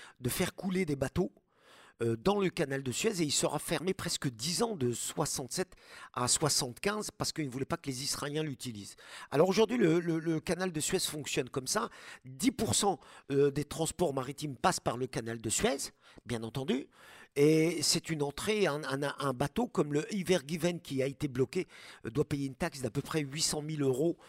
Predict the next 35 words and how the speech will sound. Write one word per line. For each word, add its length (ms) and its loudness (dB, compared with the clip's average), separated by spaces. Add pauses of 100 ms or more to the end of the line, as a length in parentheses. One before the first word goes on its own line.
(220)
par 160 -2
chaque 220 -2
passage. 480 -6
Le 80 -6
canal 260 -2
de 100 -2
Suez 380 -2 (320)
a 80 -2
une 120 -2
longueur 340 0
de 100 -2
cent 180 0
quatre-vingt-dix 580 -6
kilomètres 600 -4 (380)
et 120 2
ça 200 0
marche, 400 2 (280)
euh, 160 4 (140)
alors, 300 2
en 100 0
alternative. 920 0 (280)
C'est-à-dire 460 0
que 260 2 (240)
ceux 280 4
qui 140 -6
sont 160 4
à 60 6
Port 200 0
Saïd 440 0 (100)
ont 280 2
onze 320 4
heures 240 8
pour 160 2
le 60 0
traverser. 680 0